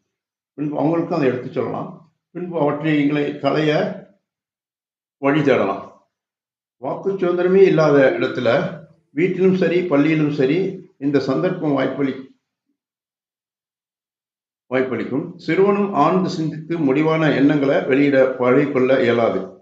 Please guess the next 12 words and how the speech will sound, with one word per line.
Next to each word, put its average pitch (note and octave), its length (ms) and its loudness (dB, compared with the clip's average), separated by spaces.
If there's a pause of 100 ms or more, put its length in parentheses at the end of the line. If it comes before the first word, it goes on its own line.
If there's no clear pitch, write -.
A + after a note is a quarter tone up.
(100)
எப்போ C#3+ 640 -2 (400)
அவங்கள A#2+ 500 2
பேச B2+ 260 2
விடாம B2+ 240 2
இருந்தா, B2 640 -2 (140)
அவர்கள் A2+ 320 -4
எண்ணங்களை C3+ 460 0
நம்மளால, A#2+ 640 0 (180)
அவங்க, A#2+ 360 -4
அவங்களால C3+ 340 2
வெளிப்படுத்த B2+ 440 0
முடியாது. A2+ 600 -2